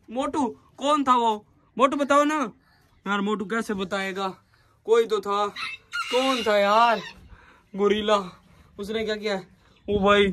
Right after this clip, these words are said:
यार इसकी आंखों को पता नहीं क्या हुआ। <laughs> मुझे डर लग रहा है। मैं जल्दी से पानी लेके आगे से जगाता हूँ यार, कुछ हो गया इसे। मोटू आगे से हट जा यार,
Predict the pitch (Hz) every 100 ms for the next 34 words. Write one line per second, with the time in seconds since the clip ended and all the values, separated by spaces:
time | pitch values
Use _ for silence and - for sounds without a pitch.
0 | - - - 208 226 226 226 233 233 226
1 | 208 190 220 226 220 202 220 185 - _
2 | - - - - - 427 381 254 240 247
3 | - - 240 214 226 214 208 196 190 185
4 | 190 - _ - - 185 208 214 214 208
5 | 208 214 214 214 214 214 214 214 208 196
6 | 202 202 208 202 214 214 220 220 233 226
7 | 214 196 180 180 185 _ _ _ - -
8 | - _ _ _ _ _ _ - - -
9 | _ - - _ _ _ _ _ _ _
10 | - 202 - - - - 233 277 277 269
11 | 247 185 208 214 233 214 233